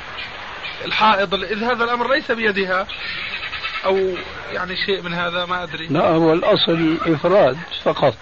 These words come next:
Speaker 2: النهي عن الإفراد. فإذا وقع الإفراد وقع النهي. أما هذيك كما ذكرنا يومئذ خاطرة، يعني، قد تقوى وقد تضعف.
Speaker 1: أيوة، لسه، يعني، ما
Speaker 2: لسه،
Speaker 1: صار.
Speaker 2: نعم.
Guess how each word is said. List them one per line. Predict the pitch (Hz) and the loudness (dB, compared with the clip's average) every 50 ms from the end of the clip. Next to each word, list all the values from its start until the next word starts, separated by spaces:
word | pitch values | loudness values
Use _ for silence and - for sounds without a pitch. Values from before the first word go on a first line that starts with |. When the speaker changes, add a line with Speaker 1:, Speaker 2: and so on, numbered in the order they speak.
| - - - - - 170 170 165 - - 151 | -12 -16 -14 -12 -12 -10 -10 -12 -8 -4 -2
Speaker 2:
النهي | 143 135 139 170 175 131 143 147 156 | 0 4 4 6 6 6 6 6 8
عن | 165 143 143 147 | 6 6 6 4
الإفراد. | 165 180 - 147 131 143 156 175 185 147 107 - - - - - - - - - - - - - - - - - - - - - - - - - - | 2 2 2 0 2 4 4 6 6 6 4 2 -2 -8 -12 -12 -12 -14 -14 -14 -14 -14 -12 -12 -12 -14 -14 -14 -14 -16 -16 -16 -16 -16 -14 -8 -6
فإذا | 151 131 127 139 139 123 123 131 135 | -4 -2 -2 -2 -2 0 2 2 4
وقع | 143 160 160 - - 151 139 139 | 4 4 2 2 4 4 4 4
الإفراد | 131 131 135 - - 139 117 113 113 120 127 143 151 165 165 160 151 165 160 165 196 220 254 214 - - - - - - - - - - - - - | 4 2 0 0 0 0 0 2 2 2 4 4 4 2 0 0 -2 0 0 -2 -2 -4 -4 -6 -6 -8 -10 -12 -14 -14 -14 -14 -14 -14 -10 -4 -2
وقع | 151 160 - - 151 147 147 | 0 0 2 4 4 6 6
النهي. | 143 151 180 180 131 113 104 - - - - - - - - - - - - - - - - - - - - | 4 4 2 2 2 0 -2 -4 -6 -14 -16 -16 -16 -16 -18 -18 -18 -18 -18 -18 -16 -16 -16 -14 -14 -6 -2
أما | 160 143 147 156 156 160 160 | 0 0 2 4 4 4 4
هذيك | 143 139 165 170 - - 180 185 196 | 4 4 2 0 2 2 0 0 2
كما | - 170 156 156 156 | 0 0 2 2 2
ذكرنا | 156 156 160 139 - 240 220 185 147 135 | 2 2 0 0 -2 -2 -2 0 0 2
يومئذ | 139 143 139 147 160 156 156 151 151 143 143 127 | 2 2 0 2 2 2 2 2 2 2 0 0
خاطرة، | - - 175 175 156 - - 127 120 117 | 2 4 4 4 4 2 0 0 2 2
يعني، | 113 110 113 120 127 135 147 175 - - - - - - - 151 143 - - - | 2 0 0 -2 -2 -4 -6 -6 -8 -10 -12 -12 -12 -12 -12 -12 -12 -10 -4 2
قد | 170 180 175 - - | 2 4 2 2 2
تقوى | - 175 170 - - - 151 156 165 165 165 | 2 2 2 2 2 4 4 6 6 6 4
وقد | 165 - - 147 | 4 2 2 0
تضعف. | 139 - 156 147 139 131 127 113 104 | 0 0 0 2 4 4 4 4 2
Speaker 1:
أيوة، | 151 151 147 151 | 0 -2 -4 -4
لسه، | 165 226 226 - - 202 | -4 -4 -6 -6 -6 -2
يعني، | 185 180 175 175 175 | -2 0 0 0 0
ما | 143 | 0
Speaker 2:
لسه، | 151 202 196 185 | 0 0 -2 -2
Speaker 1:
صار. | - - 120 123 123 | -4 -4 -2 -2 -2
Speaker 2:
نعم. | 127 113 101 98 | -2 -2 -2 -2